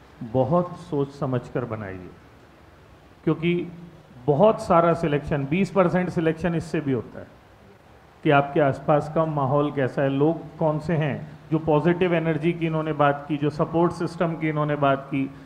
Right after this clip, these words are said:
जो group discussion की बात कर सकते हैं, कॉमन answer writing की बात कर सकते हैं, learning from each other से बा-, की बात कर सकते हैं। ये वो बातें हैं जो हमको realize नहीं होती हैं। और मैं स-, हम लोग ये बार बार कहते हैं कि selection सिर्फ class से नहीं होता,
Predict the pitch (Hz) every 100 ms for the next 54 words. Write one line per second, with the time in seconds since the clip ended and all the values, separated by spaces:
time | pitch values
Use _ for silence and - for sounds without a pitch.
0 | - 160 160 156 180 156 160 - 175 185
1 | 180 175 156 151 151 151 127 143 - 151
2 | 147 147 156 151 165 156 156 160 151 151
3 | 143 156 147 143 175 175 175 151 147 151
4 | 147 135 139 - 151 139 139 - - -
5 | 151 160 160 185 180 175 170 165 170 170
6 | 160 180 175 170 160 160 - 151 147 151
7 | 165 135 151 - 160 139 135 - - -
8 | - 180 175 208 190 185 196 214 214 202
9 | 202 214 170 160 165 202 180 180 143 123
10 | 135 101 90 113 - - - - - -
11 | - - 160 156 160 175 175 175 - 156
12 | 165 190 190 170 160 170 185 175 165 156
13 | 156 175 165 208 - 156 160 - 208 196
14 | 220 226 - 175 165 - 185 165 135 107
15 | 113 95